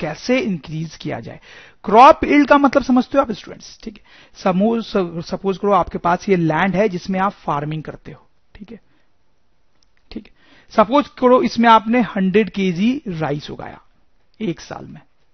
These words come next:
एक साल में हंड्रेड केजी rice उगाया। अगर आप दूसरे साल में वन फिफ्टी केजी rice उगाते हो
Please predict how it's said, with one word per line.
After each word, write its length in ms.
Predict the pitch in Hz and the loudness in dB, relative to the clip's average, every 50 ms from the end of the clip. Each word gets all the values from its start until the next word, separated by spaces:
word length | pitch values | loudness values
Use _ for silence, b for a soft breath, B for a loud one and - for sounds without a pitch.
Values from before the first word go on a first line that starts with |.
| _ _ _ _ _ _ _ _ _ _ _ _ _ _ _ - | _ _ _ _ _ _ _ _ _ _ _ _ _ _ _ -4
एक 160 | 208 202 - | -4 -4 -2
साल 180 | - - 175 160 | -4 -6 -6 -4
में 120 | 185 233 | -2 -2
हंड्रेड 300 | 190 160 185 156 190 175 | -2 -2 -4 -4 -4 -4
केजी 220 | - 170 151 170 196 | -4 -6 -6 -4 -4
rice 280 | 175 - 123 120 - | -4 -4 -6 -8 -16
उगाया। 240 | - - - - - _ _ _ _ _ _ _ _ b b b b b b b b b b b b | -18 -20 -20 -20 -20 _ _ _ _ _ _ _ _ b b b b b b b b b b b b
अगर 320 | - 202 226 226 311 320 339 | 4 4 6 8 8 10 10
आप 280 | 339 - 269 285 277 | 10 10 10 8 8
दूसरे 500 | 254 196 226 226 247 - - 311 320 320 | 6 2 0 2 2 2 4 6 6 6
साल 280 | - - 269 262 269 254 | 8 8 8 8 10 8
में 120 | 262 285 | 8 4
वन 400 | 277 208 165 170 240 285 320 320 | 4 4 4 6 6 6 6 4
फिफ्टी 440 | - - 285 233 - _ - 285 269 | 0 0 -2 -2 0 _ 2 2 4
केजी 300 | 220 277 262 220 247 254 | 4 2 2 4 4 6
rice 300 | 233 233 220 226 - - | 6 6 6 6 4 0
उगाते 340 | 190 165 160 139 - - 143 | 0 0 0 -2 -4 -8 -12
हो 180 | 127 110 - | -14 -14 -18